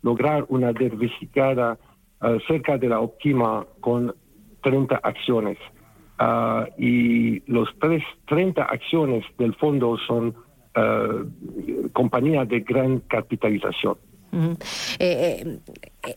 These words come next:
Speaker 2: hablábamos antes del mes de enero y cómo os ha ido en rentabilidad y cómo habéis conseguido batir al índice. En enero la volatilidad ha subido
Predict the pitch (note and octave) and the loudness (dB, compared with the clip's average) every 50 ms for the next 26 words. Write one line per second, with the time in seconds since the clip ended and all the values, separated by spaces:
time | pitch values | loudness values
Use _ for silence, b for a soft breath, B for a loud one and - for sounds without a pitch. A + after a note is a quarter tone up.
0 | - - F#3+ F#3 G3 A#3 B3+ C#4+ C#4 C4 B3+ - B3+ G3 G#3+ F#3+ F3+ G3 F#3+ F3 | 0 2 2 2 2 2 2 0 0 0 -2 -2 -2 0 0 2 2 2 0 0
1 | F3+ F3 G#3 B3+ C4 B3+ B3 A#3+ - - E3+ F3 F#3 - - F3+ F3+ F#3 F3+ F3 | 0 0 2 2 2 2 0 0 0 0 0 0 0 0 0 0 0 2 2 2
2 | E3 D3+ E3+ E3 D#3 D#3 D3+ D3 D3 D#3 E3+ F#3 G#3 G#3+ G#3+ - F#3 - D#3+ E3 | 2 2 0 0 0 0 0 0 0 2 2 2 0 0 -2 -4 -4 -2 0 0
3 | E3+ F#3 G3 - - - E3 D#3 - D#3+ D#3+ F3 E3 D#3+ D#3 D#3 E3 D#3+ D#3 D3 | 2 2 0 0 -2 -2 -2 0 0 0 2 2 2 0 0 0 0 0 0 2
4 | D3+ G3+ A3+ G#3 G3 F#3+ - - F#3+ A3+ A#3 B B B B B B F3+ F3+ F3+ | 2 2 2 2 0 0 0 0 0 0 -2 B B B B B B 0 2 2
5 | F3 F3+ F#3 G3+ A#3 A#3 A3 G3 F#3 F3 E3+ E3 E3+ D#3 D#3 F3 F#3 F#3+ - G#3 | 4 2 2 2 2 2 2 2 2 0 0 0 0 0 0 0 0 0 0 -2
6 | F3+ - - - E3+ E3+ G3 A3 G3+ G3 A#3 C#4+ | -4 -2 0 0 2 2 2 2 2 2 0 -2